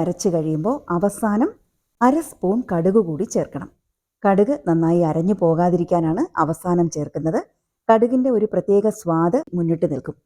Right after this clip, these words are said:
അത് വരാതിരിക്കാനാണ് കടുക് അവസാനം ചേർക്കുന്നത്. അരയ്ക്കുമ്പോൾ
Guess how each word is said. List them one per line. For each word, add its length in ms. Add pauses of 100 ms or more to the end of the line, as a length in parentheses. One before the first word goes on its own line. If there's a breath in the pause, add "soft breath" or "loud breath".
(360)
അത് 200
വരാതിരിക്കാനാണ് 760 (140)
കടുക് 260 (200)
അവസാനം 440 (100)
ചേർക്കുന്നത്. 440 (1500)
അരയ്ക്കുമ്പോൾ 480